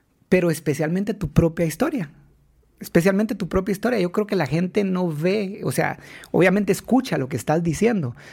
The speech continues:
pero va a voltear a ver tu vida, va a voltear a ver lo que estás viviendo, y creo que tu propia vida es una historia que también cuenta un mensaje.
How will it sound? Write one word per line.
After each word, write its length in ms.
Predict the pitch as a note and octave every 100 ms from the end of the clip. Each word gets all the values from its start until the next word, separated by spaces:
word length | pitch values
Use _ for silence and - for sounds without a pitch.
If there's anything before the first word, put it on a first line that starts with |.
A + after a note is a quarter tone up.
| - -
pero 160 | - C#3
va 100 | C#3+
a 20 |
voltear 420 | E3 E3 C#3 E3 C#3
a 60 |
ver 200 | C#3+ C3+
tu 140 | - C3
vida, 480 | B2 A3 G3+ A2+ - - - - C3+
va 60 |
a 20 |
voltear 320 | D#3 C#3+ D#3+ D3+
a 60 |
ver 200 | D3 E3
lo 180 | F3 D3
que 100 | C#3+
estás 280 | - C3+ D3
viviendo, 360 | D3+ D#3+ G#3 F3
y 40 |
creo 180 | - E3+
que 80 | F3+
tu 140 | C#3+
propia 420 | - E3+ E3 F#3
vida 320 | C3 F#3+ C#4+ G#3+
es 120 | D#3
una 180 | E3 C#3
historia 480 | G#2 - G3+ F#3
que 120 | C#3+ C#3
también 360 | C3 C#3 D3+
cuenta 400 | C#3 F3 F3 D3
un 120 | C#3+ C#3
mensaje. 520 | B2+ - D3+ C#3